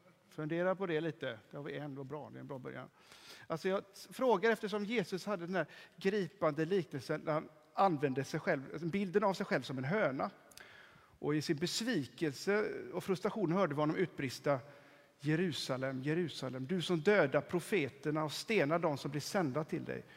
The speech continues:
Hur ofta har inte jag velat samla dina barn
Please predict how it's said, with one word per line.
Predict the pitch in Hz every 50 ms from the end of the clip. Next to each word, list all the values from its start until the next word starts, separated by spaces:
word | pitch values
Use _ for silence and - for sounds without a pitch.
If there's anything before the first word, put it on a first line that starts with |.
| - - - - - - - - -
Hur | 196 196 - - -
ofta | 254 233 - - - - - 139
har | 131 156
inte | 160 156 - 147
jag | 135 117
velat | 120 120 123 113 -
samla | - - - - 202 185 156 123 113 120 123
dina | 123 147 147 127 123 117
barn | 113 120 127 117 113 113 117